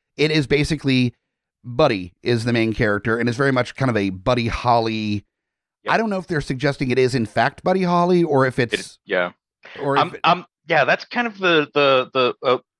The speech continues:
Speaker 2: weirdness of it, because he does encounter Richie Valens in his
Speaker 1: Yeah.
Speaker 2: journey, and he
Speaker 1: <laughs>
Speaker 2: fights him, and it's implied that they don't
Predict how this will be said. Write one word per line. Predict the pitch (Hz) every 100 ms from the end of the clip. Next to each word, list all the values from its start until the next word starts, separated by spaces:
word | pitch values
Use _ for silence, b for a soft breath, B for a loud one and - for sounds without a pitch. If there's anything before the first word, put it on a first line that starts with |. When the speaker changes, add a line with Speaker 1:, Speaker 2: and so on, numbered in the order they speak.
| _ 120
Speaker 2:
weirdness | 135 156 160 160
of | 156 147
it, | 160
because | 131 117 127 120 110 -
he | 131 143
does | 127 139 143 - -
encounter | 139 139 139 135
Richie | 120 113 131
Valens | 120 131 160 208 - - _ _ _ _ _ _ -
in | 151
his | 147
Speaker 1:
Yeah. | 143
Speaker 2:
journey, | 135 139 170 202 -
and | 139
he | 139
Speaker 1:
<laughs> | -
Speaker 2:
fights | 135 156
him, | 196 208 226 -
and | 143 139 139
it's | 135 -
implied | 139 - 143 147
that | 139
they | 139 -
don't | 120 139